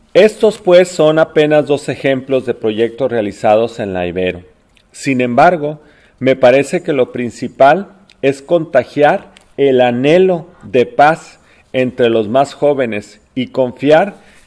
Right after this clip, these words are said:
que la paz es, como escribe David Adams, una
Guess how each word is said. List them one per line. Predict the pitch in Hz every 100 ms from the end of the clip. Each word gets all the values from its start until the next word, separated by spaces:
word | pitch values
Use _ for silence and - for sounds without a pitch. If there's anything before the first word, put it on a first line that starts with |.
| _
que | 139 127
la | 110 -
paz | 135 185 196 - -
es, | 139 180 180
como | - 139 120
escribe | 113 - 135 135 147
David | 131 117 139 -
Adams, | 135 147 165 165 - _ _
una | - 151 170 170 -